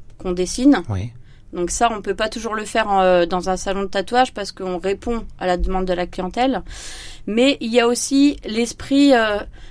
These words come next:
Speaker 1: euh, festif. Voilà, de pouvoir, euh, revoir les copains, de passer un bon moment en écoutant de la bonne musique et, euh, c'est, c'est la globalité de, de ça.
Speaker 2: Donc, et depuis, tu as, tu as gagné beaucoup de prix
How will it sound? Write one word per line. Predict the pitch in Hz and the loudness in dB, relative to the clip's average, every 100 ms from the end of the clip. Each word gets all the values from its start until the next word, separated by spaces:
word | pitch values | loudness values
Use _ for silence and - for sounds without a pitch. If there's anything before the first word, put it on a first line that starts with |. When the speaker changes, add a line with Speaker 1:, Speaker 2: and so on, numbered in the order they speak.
| - | -6
Speaker 1:
euh, | 202 196 | -4 0
festif. | - 175 - 185 - - - - - - - - - | 4 2 2 -8 -10 -14 -20 -20 -20 -20 -20 -18 -8
Voilà, | 202 185 160 | 0 2 2
de | 170 196 190 | 0 0 -2
pouvoir, | - 208 226 220 214 | -4 -4 2 2 2
euh, | 208 208 | -2 -2
revoir | 202 202 196 | -2 0 0
les | 196 | 0
copains, | 208 185 208 233 247 254 254 254 | -2 0 2 4 6 8 8 6
de | 220 214 190 | 2 -6 -4
passer | 214 202 - 214 | -4 -2 -2 -2
un | 196 | -2
bon | 202 220 | -2 -4
moment | 214 214 | -4 -2
en | 208 | -2
écoutant | 208 - - 202 | -4 -6 -4 0
de | |
la | 202 190 | 2 2
bonne | 196 196 | 2 0
musique | 196 190 226 240 233 220 | -2 -4 -2 -2 -2 -4
et, | 202 190 | 0 2
euh, | 185 180 175 170 165 160 - - | 2 2 0 -2 -2 -4 -6 -10
c'est, | - 196 185 - - - - - - | -8 -4 -4 -4 -10 -18 -20 -18 -10
c'est | - - - - - 226 | -6 -4 -4 -4 -4 -2
la | 214 | -4
globalité | 220 240 226 226 233 - 240 | 0 0 0 0 0 0 0
de, | 214 202 190 | 0 0 0
de | 190 202 | -2 -8
ça. | - - - - - - - - | -8 -10 -14 -18 -18 -20 -14 -2
Speaker 2:
Donc, | 117 104 | 0 2
et | 104 | 0
depuis, | 101 - 139 | 2 4 2
tu | - 110 | 4 2
as, | 95 95 - | 2 -4 -10
tu | - 107 98 | -10 -4 -2
as | 95 90 87 | -2 -2 -4
gagné | 90 107 107 | -4 -2 -2
beaucoup | 92 - 101 | 2 2 2
de | 92 95 | 0 4
prix | - 156 | 4 4